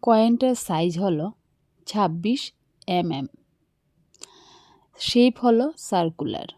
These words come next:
তিনটা জায়গা থেকে এটা মিন্টেজ করা হয়েছিল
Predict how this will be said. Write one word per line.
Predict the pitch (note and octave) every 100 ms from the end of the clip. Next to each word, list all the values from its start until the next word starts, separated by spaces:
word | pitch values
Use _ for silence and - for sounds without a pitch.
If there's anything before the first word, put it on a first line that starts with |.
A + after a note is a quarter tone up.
| _ _ _ _ _ _ _ _ -
তিনটা | F#3+ F3+ F#3+ F#3
জায়গা | F3+ F3+ F#3
থেকে | F#3+ A3+ G3+
এটা | G3+ G3
মিন্টেজ | D#3 D#3 D#3 -
করা | F3 E3 E3
হয়েছিল | D3+ D#3 - E3+